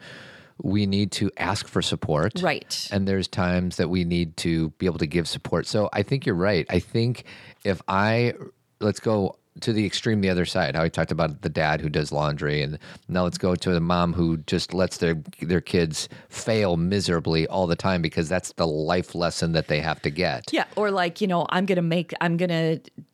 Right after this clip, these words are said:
Speaker 2: take this to extremes where it's like, "Oh, you, you have a party at five and I knew it was at five, but I'm not gonna tell you it's at five
Speaker 1: Mm-hmm.
Speaker 2: because I want you to learn." It's like, it's okay to say, "Hey, don't you have this at five?"
Speaker 1: Yeah.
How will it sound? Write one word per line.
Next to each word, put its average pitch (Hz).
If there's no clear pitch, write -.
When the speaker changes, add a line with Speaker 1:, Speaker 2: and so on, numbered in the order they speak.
Speaker 2:
take 208
this 185
to 190
extremes 175
where 156
it's 151
like, 151
"Oh, 269
you, 220
you 214
have 220
a 190
party 220
at 233
five 233
and 196
I 185
knew 190
it 202
was 208
at 208
five, 214
but 175
I'm 190
not 185
gonna 190
tell 196
you 214
it's 226
at 247
five 262
Speaker 1:
Mm-hmm. 202
Speaker 2:
because 180
I 185
want 185
you 196
to 180
learn." 185
It's 226
like, 247
it's 349
okay 311
to 233
say, 151
"Hey, -
don't 226
you 233
have 202
this 190
at 170
five?" 170
Speaker 1:
Yeah. 80